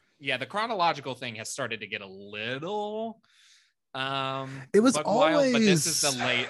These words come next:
Speaker 1: this is the latest one.
Speaker 2: It was always a little bit asynchronous, like,
Speaker 1: Sure.
Speaker 2: even in phase one, I mean, well, like,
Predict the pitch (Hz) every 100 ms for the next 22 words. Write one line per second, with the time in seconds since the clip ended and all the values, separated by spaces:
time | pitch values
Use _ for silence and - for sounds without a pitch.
0 | - 127 - 123 - 113 107 95 92 -
1 | 76 76 - _ _ _ 170 160 170 220
2 | 208 170 135 135 135 127 123 120 - 123
3 | 120 - 123 107 113 107 107 - 120 110
4 | 107 - - _ _ _ _ _ _ _
5 | _ _ - - - 156 165 147 160 151
6 | 135 123 127 131 131 127 123 151 151 143
7 | 131 _ 139 135 120